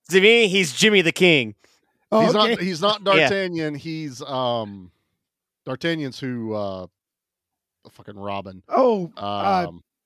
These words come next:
Speaker 3: Chris
Speaker 2: Oliver.
Speaker 3: O'Donnell.
Speaker 2: Chris O'Donnell, right. Uh, I'm
Speaker 3: Chris
Speaker 2: sorry,
Speaker 3: O'Donnell's
Speaker 2: D'Artagnan was
Speaker 3: that. He plays Porthos.
Speaker 2: <laughs> Porthos,
Speaker 3: Porthos the
Speaker 2: right,
Speaker 3: pirate.
Speaker 2: thank you.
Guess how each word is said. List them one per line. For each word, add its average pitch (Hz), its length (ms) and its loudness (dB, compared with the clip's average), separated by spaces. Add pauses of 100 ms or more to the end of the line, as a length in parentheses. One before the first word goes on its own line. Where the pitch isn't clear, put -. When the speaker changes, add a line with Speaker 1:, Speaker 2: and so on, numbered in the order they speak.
(220)
Speaker 3:
Chris 185 180 -2
Speaker 2:
Oliver. 175 120 2
Speaker 3:
O'Donnell. 123 420 -4 (160)
Speaker 2:
Chris 180 180 -10
O'Donnell, 170 440 2
right. 147 220 -12 (240)
Uh, 151 40 -16 (120)
I'm - 40 -16
Speaker 3:
Chris 160 160 -6
Speaker 2:
sorry, 151 140 -6
Speaker 3:
O'Donnell's 127 260 -2
Speaker 2:
D'Artagnan 165 200 -4
was 104 120 -6
Speaker 3:
that. 104 140 -12
He 165 140 -8
plays 220 260 0
Porthos. 139 800 -6
Speaker 2:
<laughs> - 60 -20
Porthos, 339 160 -2
Speaker 3:
Porthos 254 300 6
the 214 80 -2
Speaker 2:
right, 220 80 -4
Speaker 3:
pirate. 269 340 6
Speaker 2:
thank 247 160 -10
you. 190 160 -16